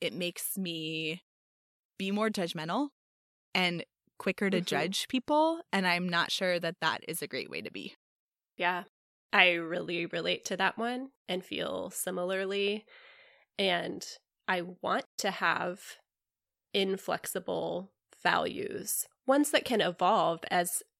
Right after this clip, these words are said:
Speaker 2: I have more information.
Speaker 1: Mm-hmm.
Speaker 2: But the things that are important to me,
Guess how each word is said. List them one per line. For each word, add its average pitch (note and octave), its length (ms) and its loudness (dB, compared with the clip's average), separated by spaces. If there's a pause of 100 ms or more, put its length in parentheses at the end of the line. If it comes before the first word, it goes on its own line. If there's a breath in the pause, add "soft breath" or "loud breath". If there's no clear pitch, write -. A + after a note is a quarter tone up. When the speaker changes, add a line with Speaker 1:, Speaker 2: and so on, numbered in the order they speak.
(120)
Speaker 2:
I F#3 100 2
have F3+ 380 0
more E3+ 140 0
information. F3+ 840 -2
Speaker 1:
Mm-hmm. F3+ 360 -4
Speaker 2:
But G3+ 180 2
the F#3 80 2
things F#3 340 0
that F#3 120 0
are F#3 80 2
important F#3 460 -2
to - 120 -4
me, G3+ 380 -4